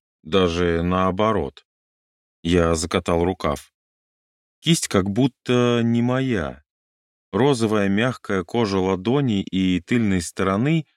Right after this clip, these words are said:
и бледное предплечье. Рука как будто на курорте побывала. Вот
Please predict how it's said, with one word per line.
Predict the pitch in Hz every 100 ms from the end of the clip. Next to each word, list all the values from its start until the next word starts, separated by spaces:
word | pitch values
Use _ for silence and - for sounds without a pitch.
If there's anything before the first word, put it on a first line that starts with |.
| _ -
и | 143 170
бледное | 117 127 135 143 139
предплечье. | 143 143 - 127 92 76 - 67 67 _ _ -
Рука | 107 120 180 190
как | 123 123
будто | 160 - 135
на | 143
курорте | - 170 143 85 -
побывала. | 85 85 82 85 82 69 67 62 _ _
Вот | 87 104